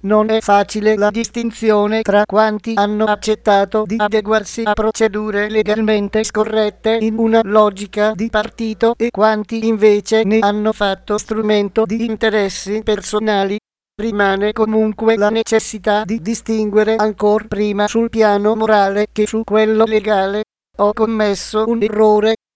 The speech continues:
accettando il sistema, ritenendo che ricevere contributi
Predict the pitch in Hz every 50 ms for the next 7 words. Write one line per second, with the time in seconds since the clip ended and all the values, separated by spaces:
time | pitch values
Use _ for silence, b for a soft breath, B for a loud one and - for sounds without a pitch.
0 | _ - 214 208 202 - 214 214 - - 220 214 208 214 214 208 214 226 233 226
1 | 220 233 - - 214 - - - 220 208 208 202 208 220 - - 208 233 220 -
2 | 220 214 214 214 208 202 202 196 214 226 - - 214 208 202 226 226 - - 220
3 | 214 208 208 214 208 220 220 - 220 220 220 - 208 220 226 208 214 226 214 196
4 | - 220